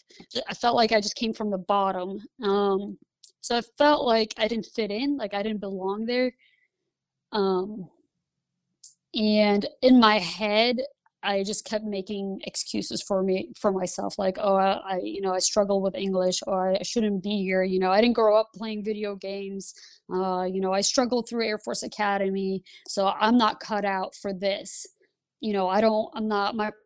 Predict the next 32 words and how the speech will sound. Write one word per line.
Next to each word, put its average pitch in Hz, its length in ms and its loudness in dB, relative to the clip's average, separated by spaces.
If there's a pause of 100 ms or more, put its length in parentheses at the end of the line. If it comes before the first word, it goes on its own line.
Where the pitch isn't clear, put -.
(220)
personality 208 760 0
is 202 180 -8
an 202 120 -2 (140)
alpha 196 600 -4 (120)
type. 190 360 -6 (120)
Therefore, 202 760 0 (440)
you 196 160 -2
know, 190 440 2
I 196 120 4
don't, 196 300 0 (220)
I 214 80 4
don't 196 180 2
talk, 247 340 4
I 214 100 0
don't 196 180 -4
walk, 196 360 -2
I 202 100 -8
don't 185 180 -8
speak 196 420 -8
like 196 200 -6
a 202 60 -8
pilot." 190 500 -2 (880)
So 247 260 4
the 240 100 6
biggest 240 320 2
thing 247 160 0
was 220 140 -2
confidence. 220 800 -2 (120)
Um, 202 540 0 (220)
but, 202 160 0
you 202 140 -2
know, 196 480 0